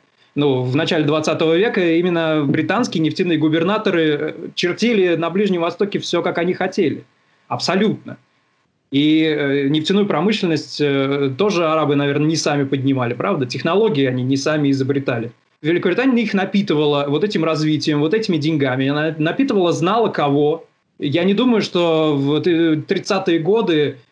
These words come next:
э, саудиты казались какими-то поборниками демократии, прав человека и выпускниками высшей школы экономики, правда? Ну, а че тогда мы щас, э, они пытаются сказать, что, м,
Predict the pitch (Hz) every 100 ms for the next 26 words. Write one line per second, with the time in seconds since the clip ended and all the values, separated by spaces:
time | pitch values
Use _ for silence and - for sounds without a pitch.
0 | _ - 123 123 127 - 170 160 202 226
1 | - 147 151 175 156 - 143 170 165 151
2 | 127 139 160 165 143 143 139 139 143 139
3 | 185 202 156 156 147 135 151 156 190 208
4 | 151 143 139 139 147 - 165 175 143 135
5 | 131 151 151 139 165 143 147 156 131 113
6 | - 165 180 - - _ _ - 139 175
7 | 165 175 240 226 151 147 147 139 143 127
8 | 143 139 143 139 160 165 165 151 147 143
9 | 156 196 202 - 151 147 143 143 135 131
10 | 120 131 139